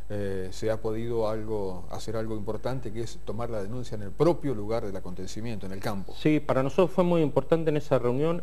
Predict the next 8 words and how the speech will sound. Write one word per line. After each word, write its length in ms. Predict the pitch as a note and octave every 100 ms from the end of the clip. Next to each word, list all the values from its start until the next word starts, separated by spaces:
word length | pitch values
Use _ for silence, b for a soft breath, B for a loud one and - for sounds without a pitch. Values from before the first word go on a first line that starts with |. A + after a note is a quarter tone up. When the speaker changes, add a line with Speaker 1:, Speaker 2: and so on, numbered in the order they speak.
| A#2+
Speaker 2:
eh, 100 | A2
clarificar 600 | A2+ G#2+ G#2 A#2 C#3 B2+
con 160 | A2+ G#2+
Patrulla 440 | A2 C3+ B2+ A#2+
Rural, 440 | A#2 A#2+ C#3+ D#3 -
este, 420 | G#2 - - G#2
los 280 | G#2+ G#2 -
teléfonos 720 | C3+ F3 F3+ - F3 G3+